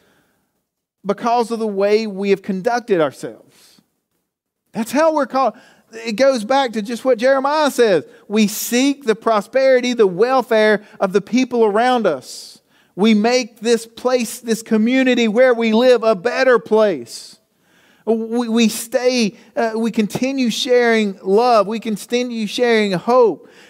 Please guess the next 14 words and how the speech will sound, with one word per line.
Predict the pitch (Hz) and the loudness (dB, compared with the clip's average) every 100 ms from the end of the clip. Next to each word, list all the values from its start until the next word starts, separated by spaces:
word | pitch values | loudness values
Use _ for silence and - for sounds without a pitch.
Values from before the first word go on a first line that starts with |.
| - | -2
And | 208 | 0
the | 202 | 2
reason | 214 285 277 262 | 2 2 0 0
we | 233 208 | 0 0
do | 240 294 | 0 0
that | 233 202 | 2 2
is | 202 185 | 2 0
because | 202 233 226 190 | -4 0 0 0
this | 233 233 | -2 -4
world | 202 208 262 285 247 - - | -2 0 2 4 2 -2 -2
is | 214 185 | -2 0
not | 202 247 262 262 | 0 2 2 0
our | 226 247 254 214 | 0 2 2 0
home. | - 269 277 247 180 120 | 0 0 2 0 -4 -12